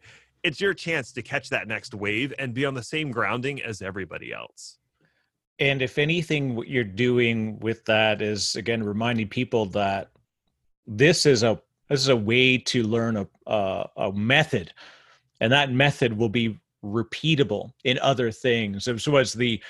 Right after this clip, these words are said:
Speaker 2: uh, you know, Halt and Catch Fire, uh, is a show on, on Netflix, I think, or, or it was A M C or whatever. And the,
Speaker 1: Mm-hmm.
Speaker 2: the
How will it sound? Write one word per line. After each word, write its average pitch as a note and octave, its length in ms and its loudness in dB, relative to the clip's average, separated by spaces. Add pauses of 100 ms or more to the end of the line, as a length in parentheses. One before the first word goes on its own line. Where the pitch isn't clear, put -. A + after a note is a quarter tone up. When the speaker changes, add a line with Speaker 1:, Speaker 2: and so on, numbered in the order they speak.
(220)
Speaker 2:
uh, A2 340 2
you A2 120 -4
know, A2 100 -2 (140)
Halt B2+ 340 0
and A#2 120 -2
Catch A#2 340 0
Fire, A2+ 720 0
uh, A2 300 0
is G2+ 140 -6
a A2 40 -4
show A2+ 320 -2
on, G#2+ 280 -2
on G#2 200 -4
Netflix, A2 560 -8
I - 40 -20
think, G#2+ 200 -6
or, A2 120 -4
or A2 240 -6
it - 20 -4
was G#2+ 140 -8
A A2+ 120 -6
M G#2 120 -6
C G#2 240 -6
or G2+ 40 -6
whatever. G2 300 -8 (280)
And A#2 200 2
the, A2 160 2
Speaker 1:
Mm-hmm. B2 160 -2
Speaker 2:
the G#2+ 160 2